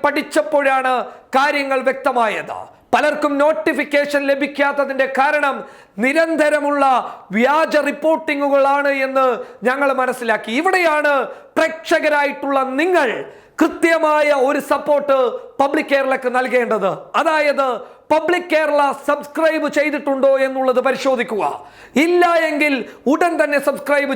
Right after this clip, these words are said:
ചെയ്യുക. നോട്ടിഫിക്കേഷൻ ബെൽ ഐക്കണിലുള്ള ആ ചിഹ്നം നിങ്ങൾ അമർത്തിയിട്ടുണ്ടോ എന്ന് നോക്കുക. ഇല്ല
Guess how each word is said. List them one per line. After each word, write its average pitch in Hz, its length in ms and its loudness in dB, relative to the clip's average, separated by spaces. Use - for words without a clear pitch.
ചെയ്യുക. 247 260 2
നോട്ടിഫിക്കേഷൻ 311 920 2
ബെൽ 311 160 2
ഐക്കണിലുള്ള 285 600 0
ആ - 20 2
ചിഹ്നം 320 420 0
നിങ്ങൾ 285 240 2
അമർത്തിയിട്ടുണ്ടോ 302 840 2
എന്ന് 269 200 0
നോക്കുക. 262 300 2
ഇല്ല 349 160 4